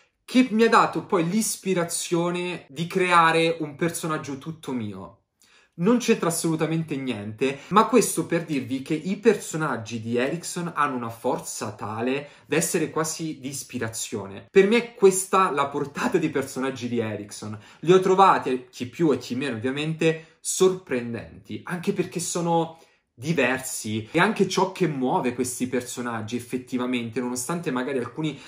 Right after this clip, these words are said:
siano uniti da un fronte comune, quindi hanno una missione unitaria,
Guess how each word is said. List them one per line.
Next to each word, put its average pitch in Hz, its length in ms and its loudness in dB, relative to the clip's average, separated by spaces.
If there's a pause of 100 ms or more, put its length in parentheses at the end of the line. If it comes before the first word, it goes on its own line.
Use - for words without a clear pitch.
siano 143 540 0 (160)
uniti 180 500 2
da 127 80 2
un 127 160 0
fronte 170 400 -2
comune, 131 340 -4
quindi 135 220 -6
hanno 131 140 -4
una 127 120 -2
missione 131 680 4
unitaria, 113 720 0